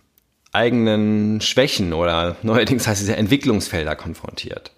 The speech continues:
Und neben dem zu angepasst sein war das die Frage, äh, bist du wirklich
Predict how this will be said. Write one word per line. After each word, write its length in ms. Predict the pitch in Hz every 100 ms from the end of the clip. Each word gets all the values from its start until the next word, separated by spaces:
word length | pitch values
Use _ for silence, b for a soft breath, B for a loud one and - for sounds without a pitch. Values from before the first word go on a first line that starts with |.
| b b b b b b
Und 100 | -
neben 220 | 98 117 117
dem 320 | 117 113 110
zu 160 | -
angepasst 500 | 120 151 - 107 98
sein 400 | - 92 104 120
war 140 | 101 107
das 120 | 110
die 120 | 113
Frage, 560 | - - 92 107 127 139 B B B B B _
äh, 420 | - 101 104 104 101 95
bist 220 | 123 -
du 120 | 120
wirklich 640 | 107 165 156 143 - -